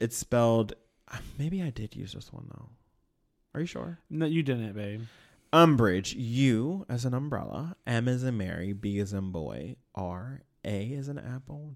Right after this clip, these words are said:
Speaker 1: G as in George, E as in Edward.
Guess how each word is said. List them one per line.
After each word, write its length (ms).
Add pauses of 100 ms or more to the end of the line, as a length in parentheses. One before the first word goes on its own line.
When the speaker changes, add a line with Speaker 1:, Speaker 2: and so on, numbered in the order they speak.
Speaker 1:
G 280
as 100
in 120
George, 420 (600)
E 440 (380)
as 180
in 140 (160)
Edward. 600